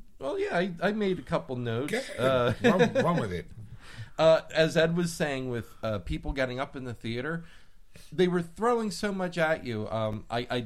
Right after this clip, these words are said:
Speaker 1: didn't write down the article's name, so forgive me for stealing, but some, some article said they, they threw a six-hour story arc into a two-and-a-half-hour movie, and I can't agree more.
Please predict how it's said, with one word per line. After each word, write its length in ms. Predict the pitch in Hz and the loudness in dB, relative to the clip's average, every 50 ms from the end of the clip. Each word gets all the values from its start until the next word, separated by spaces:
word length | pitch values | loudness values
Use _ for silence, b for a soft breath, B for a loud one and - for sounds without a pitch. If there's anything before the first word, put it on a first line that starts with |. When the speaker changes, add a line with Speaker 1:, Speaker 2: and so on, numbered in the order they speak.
| 104 - - | -6 -8 -6
Speaker 1:
didn't 240 | 156 151 170 165 147 | -4 -4 -4 -4 -4
write 200 | 147 151 143 135 | -4 -4 -4 -4
down 260 | 147 143 139 139 127 | -4 -4 -4 -4 -4
the 80 | 123 120 | -4 -4
article's 540 | 120 123 127 123 110 - 117 107 101 92 | -2 -2 -2 -2 -4 -6 -6 -6 -6 -6
name, 240 | 110 117 113 110 107 | -6 -6 -4 -4 -6
so 200 | - - 104 95 | -6 -6 -6 -6
forgive 320 | 87 - 104 90 110 110 107 | -6 -8 -8 -6 -6 -4 -4
me 120 | 113 110 | -6 -8
for 160 | 98 - 98 | -8 -8 -8
stealing, 500 | 85 - - - 123 120 113 110 104 98 | -10 -10 -8 -6 -4 -4 -2 -2 -4 -6
but 120 | 85 95 87 | -6 -8 -8
some, 300 | - - 156 160 165 165 - | -4 -4 -4 -4 -4 -8 -12
some 340 | - - - 170 180 175 165 | -10 -4 0 0 2 2 2
article 460 | 151 147 143 139 143 135 123 117 107 | 0 0 0 0 -2 -4 -6 -6 -6
said 460 | - - 131 120 110 107 104 98 87 - b b b b b b b b b b - | -6 -4 -4 -2 -2 0 -2 -4 -6 -10 b b b b b b b b b b -6
they, 240 | 123 127 127 127 - - | -4 -4 -4 -4 -4 -4
they 140 | 123 131 | -4 -4
threw 260 | 123 - - 147 143 123 | -4 -4 -6 -4 -4 -2
a 60 | 104 | -4
six-hour 600 | - - - 170 165 165 - 147 135 131 127 131 | -2 -2 -2 -4 -2 -2 0 0 0 0 0 -2
story 420 | - - - - 120 120 120 117 107 | -6 -8 -8 -6 -4 -4 -2 -2 0
arc 240 | 101 95 92 - | 0 -2 -2 -4
into 220 | 104 90 85 98 90 | -6 -6 -6 -6 -6
a 40 | 85 | -6
two-and-a-half-hour 840 | - - 113 107 101 98 98 104 101 95 87 - 98 92 90 87 85 | -8 -6 -6 -4 -4 -4 -4 -4 -6 -6 -6 -6 -6 -4 -4 -4 -4
movie, 420 | 85 92 92 92 85 85 85 80 | -4 -6 -6 -6 -6 -6 -6 -6
and 120 | 92 98 110 | -4 -4 -2
I 80 | 120 | -4
can't 320 | 127 - - 143 131 123 113 | -4 -4 -6 -6 -6 -6 -6
agree 280 | 95 92 104 107 104 | -6 -4 -4 -4 -4
more. 520 | 98 101 98 98 101 98 85 76 71 80 | -4 -4 -4 -4 -4 -4 -4 -6 -8 -10